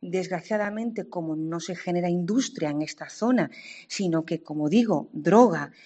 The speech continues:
y contrabando es lo que genera beneficios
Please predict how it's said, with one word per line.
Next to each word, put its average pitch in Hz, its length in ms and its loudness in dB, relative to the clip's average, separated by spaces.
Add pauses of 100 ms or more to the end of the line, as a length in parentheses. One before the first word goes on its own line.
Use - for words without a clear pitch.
(140)
y 226 160 0
contrabando 175 800 0 (240)
es 202 180 -2
lo 214 140 2
que 208 100 0
genera 208 320 2
beneficios 180 880 -2